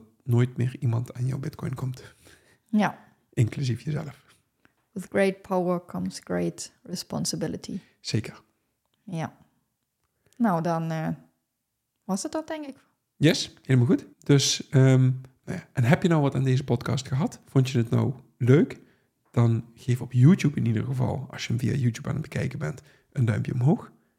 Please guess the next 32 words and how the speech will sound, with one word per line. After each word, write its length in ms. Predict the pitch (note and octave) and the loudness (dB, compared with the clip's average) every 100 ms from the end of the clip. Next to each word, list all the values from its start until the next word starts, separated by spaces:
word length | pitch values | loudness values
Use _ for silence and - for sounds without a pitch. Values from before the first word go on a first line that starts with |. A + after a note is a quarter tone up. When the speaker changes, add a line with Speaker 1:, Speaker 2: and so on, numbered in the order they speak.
| _ _ _ _ _ _ _ | _ _ _ _ _ _ _
Speaker 1:
Maar 280 | C3+ D3 D3 | -4 -4 -6
op 120 | C3+ | -10
Spotify 540 | - - C#3+ - A2+ - - _ | -4 -2 -2 -2 -2 -4 -10 _
kan 160 | - C3 | 2 4
je 100 | A#2+ | 4
ook, 220 | A#2+ - | 2 2
eh, 260 | A#2 A2+ A#2 B2+ _ _ _ _ _ - | 2 2 0 -4 _ _ _ _ _ 0
een 300 | A2+ G2+ - | 0 0 -6
sterrenbeoordeling 920 | - - C#3 B2 B2 A#2+ A#2+ A2 A2+ | -8 0 2 2 2 2 2 0 0
achterlaten. 680 | B2+ - B2+ A#2+ C#3+ - - | -4 -4 -2 -2 -2 -10 -18
Vijf 440 | _ - A2 B2+ - - | _ -4 -2 -2 -8 -20
sterren 400 | - - D3+ - | -8 -6 -4 -6
zouden 520 | - A#2+ A#2 B2 A2 | -4 -2 0 0 0
wij 260 | C3 C#3 C3 | 0 -2 -6
fantastisch 640 | - C3+ B2+ C3+ - F3+ | -6 -8 -4 -4 -2 -4
vinden. 320 | F3 F#3+ C#4+ - - _ _ _ _ _ _ | 0 0 0 -4 -20 _ _ _ _ _ _
Ehm, 360 | - A2+ A2+ A2 B2 _ _ _ | 2 4 4 2 -4 _ _ _
zou 200 | - B2 | -4 -4
het 80 | - | 0
ook 100 | A#2 | 6
heel 160 | C3 | 8
leuk 180 | F3 F3 | 8 6
vinden 200 | E3+ C3 | 4 0
als 100 | B2+ | 0
jullie 240 | - A#2 - | 0 -2 0
op 40 | |
een 180 | - B2+ | 2 4
van 100 | A#2 | 4
die 120 | A2 | 0
platformen 560 | - A2+ - A2+ A2 - | -2 -6 -2 -2 -2 -2
ons 500 | B2+ A2+ - - _ | -2 -2 -4 -14 _
subscribt. 720 | - A#2+ - - C#3+ - - | -12 -8 0 2 2 2 -6